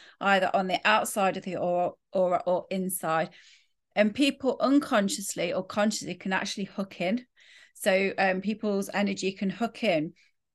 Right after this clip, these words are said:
and, um, you have this connection with them because you make them feel better. It could be that you hook in with other people. They make you feel better,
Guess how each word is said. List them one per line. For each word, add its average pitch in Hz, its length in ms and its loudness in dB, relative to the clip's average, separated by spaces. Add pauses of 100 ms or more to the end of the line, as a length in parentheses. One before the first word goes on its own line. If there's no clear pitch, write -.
(260)
and, 190 380 4
um, 185 260 4
you 190 80 -2
have 208 260 0
this 196 460 -2 (120)
connection 208 600 -2
with 196 160 -2
them 220 160 -2
because 208 360 -4
you 202 120 -2
make 202 260 2
them 185 180 -2
feel 202 360 0
better. 156 520 -4 (920)
It 196 160 -8
could - 140 -6
be 208 140 2
that 208 140 0
you 208 180 -2
hook 214 240 -2
in 185 160 0
with 185 100 0
other 247 160 0
people. 180 560 -4 (320)
They 214 180 4
make 208 220 2
you 185 140 -6
feel 220 260 -2
better, - 440 -4